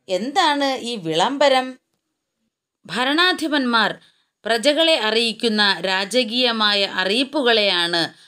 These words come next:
അല്ലെങ്കിൽ പരസ്യങ്ങളെയാണ് വിളംബരം എന്ന് പറയുന്നത്. ഇത്തരം അറിയിപ്പുകൾക്കായി ചെണ്ട, പെരുമ്പറ മുതലായ വാദ്യ ഉപകരണങ്ങളാണ് ഉപയോഗിക്കുന്നത്.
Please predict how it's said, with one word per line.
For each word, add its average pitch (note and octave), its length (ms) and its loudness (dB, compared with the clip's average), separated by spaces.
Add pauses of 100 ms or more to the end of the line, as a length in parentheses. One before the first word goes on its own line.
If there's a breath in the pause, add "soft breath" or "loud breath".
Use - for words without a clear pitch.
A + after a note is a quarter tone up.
(120 soft breath)
അല്ലെങ്കിൽ G3+ 460 -4
പരസ്യങ്ങളെയാണ് G#3+ 1300 0 (120)
വിളംബരം B3 600 2
എന്ന് F#3 260 -2
പറയുന്നത്. F#3 760 -2 (480)
ഇത്തരം F#4 560 -2
അറിയിപ്പുകൾക്കായി A3 1160 0 (320 soft breath)
ചെണ്ട, A3 400 0 (320)
പെരുമ്പറ G#3 640 0
മുതലായ G#3 600 -2
വാദ്യ F3+ 420 0
ഉപകരണങ്ങളാണ് G3 1300 0 (100)
ഉപയോഗിക്കുന്നത്. G3+ 1000 0